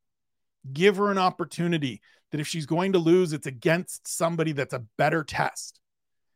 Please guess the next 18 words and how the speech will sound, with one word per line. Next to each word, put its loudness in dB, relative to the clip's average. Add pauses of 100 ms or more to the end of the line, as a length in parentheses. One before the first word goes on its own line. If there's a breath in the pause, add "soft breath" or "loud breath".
(240)
And 0
it -6
doesn't 2
stifle 0
a -4
prospect -2 (480)
to 4
move 4
another -2
prospect -8
ahead. -8 (880)
That's 4
my -4
thought. -18 (160)
I'm 2
not 4
the -2
matchmaker. -8